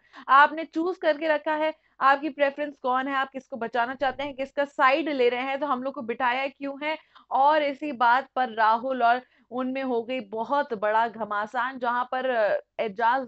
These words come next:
राहुल को बायस्ड बोलते हुए नजर आ रहे हैं। बायस संचालक का टैग देते हुए नजर आ रहे हैं राहुल को एजाज। यहाँ पर जैस्मिन भी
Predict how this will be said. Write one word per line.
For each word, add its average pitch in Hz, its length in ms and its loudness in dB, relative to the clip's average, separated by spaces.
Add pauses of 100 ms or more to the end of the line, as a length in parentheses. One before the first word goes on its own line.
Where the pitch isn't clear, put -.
राहुल 233 300 -2
को 254 180 -8
बायस्ड 214 600 0
बोलते 226 280 -4
हुए 247 140 -4
नजर 220 340 -2
आ 220 120 4
रहे 226 120 0
हैं। 269 180 -12 (300)
बायस 254 420 2
संचालक 285 760 0
का 262 100 -2
टैग 220 380 -2
देते 247 240 -4
हुए 269 160 -4
नजर 220 360 -2
आ 220 140 4
रहे 233 120 -2
हैं 240 220 -8
राहुल 214 360 -2
को 226 160 -8
एजाज। 190 440 -2
यहाँ 214 260 -4
पर 247 160 -10
जैस्मिन 233 600 -4
भी 254 200 -8